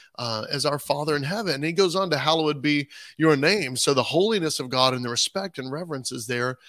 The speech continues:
But it, he's, he's shown us immediately that we can approach God, um, as Father. And so, um, I think that's significant, y-, you know, that that's, that's the way God relates to us. Um, you know, and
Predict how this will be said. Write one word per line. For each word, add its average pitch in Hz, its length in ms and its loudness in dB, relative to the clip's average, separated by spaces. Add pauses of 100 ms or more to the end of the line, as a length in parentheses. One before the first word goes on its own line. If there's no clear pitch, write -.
(300)
But 170 160 4
it, 156 160 -2
he's, 175 380 -4
he's 160 200 -4
shown 196 260 0
us 156 140 -4
immediately 143 540 -4
that 127 120 -6
we 135 100 -8
can 135 140 -10
approach 131 440 -6
God, 113 340 -4 (320)
um, 110 400 -8 (320)
as 135 260 0
Father. 117 480 -2
And 107 160 -8
so, 117 320 0
um, 110 240 -2 (240)
I 208 120 4
think 233 160 2
that's 208 180 2
significant, 170 640 -2 (300)
y-, - 140 -6
you 156 180 -2
know, 139 180 0
that 143 160 -2
that's, 156 340 0 (320)
that's 170 220 2
the 175 80 0
way 156 160 4
God 147 320 0
relates 147 460 0
to - 180 -4
us. 104 460 -4 (100)
Um, 113 380 -4 (400)
you 175 80 6
know, 175 140 6
and 170 120 0